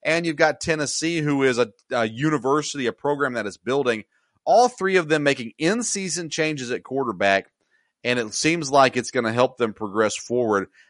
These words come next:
I, maybe I'm just not remembering well,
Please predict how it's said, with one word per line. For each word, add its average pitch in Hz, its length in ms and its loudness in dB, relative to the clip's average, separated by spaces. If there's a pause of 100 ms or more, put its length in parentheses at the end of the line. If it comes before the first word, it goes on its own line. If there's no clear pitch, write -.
(220)
I, 170 280 0
maybe 220 520 2
I'm 160 220 6
just 143 200 -2
not 127 280 0 (120)
remembering 123 600 0
well, 135 380 4